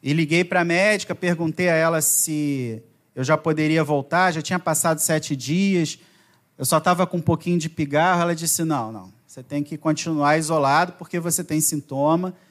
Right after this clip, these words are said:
então você deve ficar isolado, porque senão você pode contagiar, contaminar outras pessoas, né? Pode infectar outras pessoas também." E aí,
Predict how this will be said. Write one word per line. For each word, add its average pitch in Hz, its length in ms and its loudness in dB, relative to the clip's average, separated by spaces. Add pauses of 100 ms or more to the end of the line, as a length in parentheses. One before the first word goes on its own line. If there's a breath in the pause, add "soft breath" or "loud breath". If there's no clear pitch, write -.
(220 soft breath)
então 135 140 -4
você 151 180 0
deve 147 160 2
ficar 151 240 0
isolado, 139 420 0
porque - 140 -14
senão 156 180 2
você 190 140 -2
pode 156 340 -2
contagiar, 165 680 -2
contaminar 151 540 -2
outras 156 260 -2
pessoas, 151 560 -4
né? 139 180 -4
Pode 143 180 0
infectar 143 380 0
outras 147 240 0
pessoas 156 400 -4
também." 151 340 -4 (1800 loud breath)
E 196 180 0
aí, 254 380 4